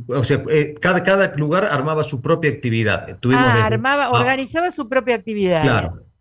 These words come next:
Speaker 1: Eh, era un abuelo que le leía a los nietos o viceversa.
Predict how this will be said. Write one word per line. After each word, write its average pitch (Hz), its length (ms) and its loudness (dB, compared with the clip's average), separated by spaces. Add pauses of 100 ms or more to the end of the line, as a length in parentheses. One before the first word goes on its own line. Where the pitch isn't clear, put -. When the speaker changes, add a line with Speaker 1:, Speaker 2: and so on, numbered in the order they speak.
(220)
Speaker 1:
Eh, 120 600 0
era 131 240 2
un 156 180 2
abuelo 156 340 4
que 135 60 -4
le 127 140 2
leía 127 380 2
a 131 40 0
los 120 140 -2
nietos 175 420 -2
o 135 140 -2
viceversa. 107 840 -4